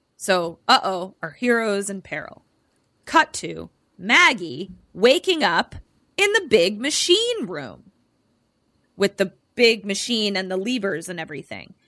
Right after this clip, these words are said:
and the, the spells that are playing on the loudspeaker.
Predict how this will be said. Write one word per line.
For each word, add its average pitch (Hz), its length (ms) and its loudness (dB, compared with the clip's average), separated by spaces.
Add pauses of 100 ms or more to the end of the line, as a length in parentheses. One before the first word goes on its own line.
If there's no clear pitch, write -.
(160)
and 190 200 0
the, 170 300 -4
the 190 140 0
spells 185 920 -2
that - 380 -2
are 180 160 2
playing 180 460 -2
on 170 160 -10
the 165 260 -18 (840)
loudspeaker. 190 720 -2